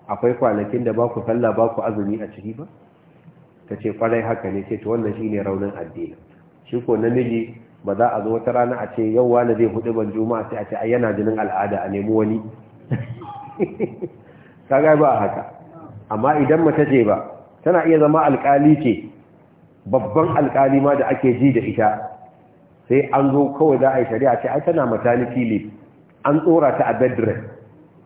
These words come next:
Tana can gadon gida, likita ya ce kar ba ta fita. Ta zauna, ta ɗauki hutun haihuwa. Hutun haihuwa ko kaga da haihuwan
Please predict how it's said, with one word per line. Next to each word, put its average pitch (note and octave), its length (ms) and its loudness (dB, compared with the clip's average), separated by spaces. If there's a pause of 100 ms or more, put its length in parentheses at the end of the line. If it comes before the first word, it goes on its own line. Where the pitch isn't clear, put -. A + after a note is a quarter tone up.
(100)
Tana C#3+ 320 2
can D#3 200 2
gadon D3+ 520 0
gida, C#3+ 560 2
likita D3 280 2
ya C3 200 2
ce B2+ 120 0
kar D3 180 0
ba B2+ 140 2
ta A2 120 -4
fita. G2 240 -4 (760)
Ta A2+ 120 0
zauna, B2+ 640 0 (140)
ta C3 200 2
ɗauki A#2+ 220 0
hutun A#2+ 400 0
haihuwa. A2 540 2 (440)
Hutun C3+ 280 -2
haihuwa C#3+ 460 2
ko A#2+ 140 -2
kaga B2+ 280 -2
da B2+ 160 -2
haihuwan B2+ 540 0